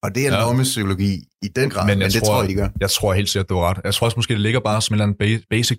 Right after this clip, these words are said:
Speaker 2: drive for folk, det her med at skulle finde den her kasse, hvem, hvem
Speaker 1: Mm.
Speaker 2: de er. Øh, som en veganer, ikke?
Speaker 1: Ja.
Speaker 2: Altså, øh, og respekt for veganer også,
Speaker 1: Ja,
Speaker 2: det, det,
Speaker 1: ja.
Speaker 2: det kan man sagtens
Speaker 1: Gør dine
Speaker 2: være,
Speaker 1: ting.
Speaker 2: gøre, gøre sine ting og
Speaker 1: Mm.
Speaker 2: sådan noget der, men, men så ser man sådan nogle organisationer som, øh, vrede veganer, ikke? Som,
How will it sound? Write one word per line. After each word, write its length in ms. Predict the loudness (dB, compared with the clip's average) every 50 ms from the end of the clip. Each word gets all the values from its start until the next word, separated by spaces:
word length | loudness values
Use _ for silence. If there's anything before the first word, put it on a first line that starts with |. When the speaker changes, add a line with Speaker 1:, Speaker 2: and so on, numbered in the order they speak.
| -4 -2
Speaker 2:
drive 220 | 0 0 0 0
for 80 | -4 -4
folk, 240 | -4 -4 -4 0
det 80 | 0 2
her 60 | 2
med 120 | 2 2 2
at 60 | 0
skulle 360 | 0 0 0 0 0 0 -2 -2
finde 200 | 0 0 0 0
den 80 | 0 0
her 100 | -2 -2
kasse, 420 | -4 -4 -2 0 0 0 0 0 -2
hvem, 160 | -2 -2 0
hvem 120 | 0 0 0
Speaker 1:
Mm. 80 | 0
Speaker 2:
de 120 | 0 0 0
er. 180 | 2 2 0 0 -4 _ _ _ _ _ _ _ -2
Øh, 280 | 0 0 0 0 -2 -4 -6
som 180 | -4 0 0 2
en 120 | 2 0
veganer, 420 | -2 -2 -2 -2 0 0 0 2 2
ikke? 120 | 0 0 -2 -6 _ _ -4
Speaker 1:
Ja. 60 | -4 -4 -4 _
Speaker 2:
Altså, 340 | -6 -4 -2 0 0 2 0
øh, 200 | 0 0 0 0 -2 -2 -6 -10 _ _ _ _ _ _ _
og 200 | 0 0 0 -2
respekt 260 | -2 -2 0 0 0 0
for 80 | -2
veganer 280 | -2 0 0 0 2 2
også, 200 | 0 0 0 0
Speaker 1:
Ja, 60 | 0
Speaker 2:
det, 80 | 0 2
det, 60 | 2
Speaker 1:
ja. 60 | 2
Speaker 2:
det 100 | 0 0
kan 100 | 0 0
man 60 | 0 2
sagtens 300 | 2 2 2 2 2 2
Speaker 1:
Gør 100 | 2 2
dine 100 | 2 2
Speaker 2:
være, 100 | 2 0 -2
Speaker 1:
ting. 100 | -4 -4
Speaker 2:
gøre, 200 | -2 -2 -2 -2
gøre 180 | -2 -2 -2 0
sine 120 | 0 0
ting 160 | 0 0 0
og 40 | 0
Speaker 1:
Mm. 20 | 0
Speaker 2:
sådan 160 | 2 2 2
noget 80 | 2 0
der, 40 | 2 2 2
men, 20 | 2 0 -2 -6 _ _ _ -8
men 60 | -6
så 80 | -2
ser 120 | 0 0 2
man 100 | 0 0
sådan 80 | 0 0
nogle 60 | 0 0
organisationer 460 | 0 0 0 0 0 -2 0 0 0
som, 260 | 0 2 2 2 2 2
øh, 100 | 0 -2 -2
vrede 340 | -2 -2 0 2 2 2 0
veganer, 460 | 0 0 0 0 0 0 0 2 2
ikke? 120 | 0 0 -2
Som, 340 | 0 2 2 2 2 0